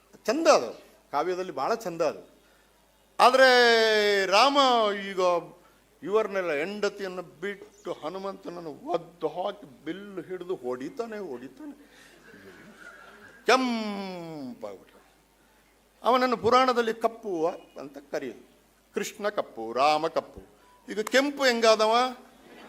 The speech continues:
ಬಣ್ಣ ಬದಲಾಯಿಸಿದ್ದು ನಮಗೆ ಸಮಸ್ಯೆ ಆಯ್ತಾ ಭಾರತಕ್ಕೆ?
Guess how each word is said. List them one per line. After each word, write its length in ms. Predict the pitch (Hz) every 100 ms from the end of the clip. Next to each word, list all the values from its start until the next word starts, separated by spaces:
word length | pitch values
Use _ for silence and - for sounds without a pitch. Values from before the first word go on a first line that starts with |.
| - - - - - - - - - - - - 254 - - - - - _ _ - _ 143
ಬಣ್ಣ 260 | 190 262 277
ಬದಲಾಯಿಸಿದ್ದು 640 | 247 262 277 277 254 262
ನಮಗೆ 260 | 262 254 240
ಸಮಸ್ಯೆ 380 | 233 269 254 247
ಆಯ್ತಾ 200 | 220 220
ಭಾರತಕ್ಕೆ? 760 | 226 226 220 202 226 302